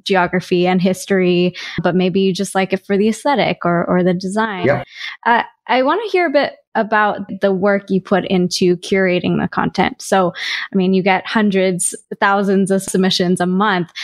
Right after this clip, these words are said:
Speaker 1: That's a lot of content to just sift through. What's your process of sifting and curating these images and stories?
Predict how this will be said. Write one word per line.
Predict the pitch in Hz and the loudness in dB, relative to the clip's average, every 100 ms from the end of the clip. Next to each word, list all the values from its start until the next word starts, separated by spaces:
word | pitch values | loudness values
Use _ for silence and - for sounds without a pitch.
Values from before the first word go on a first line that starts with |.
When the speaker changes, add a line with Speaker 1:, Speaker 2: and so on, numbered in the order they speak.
| - | -4
Speaker 1:
That's | 214 233 | -2 0
a | 330 | 2
lot | 370 | 0
of | 339 247 _ _ _ _ - | 0 -6 _ _ _ _ -6
content | 214 233 - 233 - | -2 0 0 0 0
to | 208 | 0
just | 196 - | 0 0
sift | 220 - - | 0 0 0
through. | 180 156 196 - - - | 0 2 0 0 -4 -4
What's | 196 226 233 | 0 0 0
your | 269 | -2
process | 269 240 190 269 - 180 190 - | -2 0 0 0 0 0 0 -2
of | - 185 180 | 0 0 0
sifting | - 196 - 190 185 185 | -2 -2 0 0 2 0
and | - 175 170 170 | 0 2 4 2
curating | - 185 185 185 175 170 175 175 - | 0 0 2 2 2 2 2 0 2
these | 175 170 - - - | 2 2 -2 -10 -2
images | 190 190 175 180 180 | 2 2 2 0 0
and | 175 175 | 0 0
stories? | - 175 175 175 180 - | 0 0 2 2 0 -4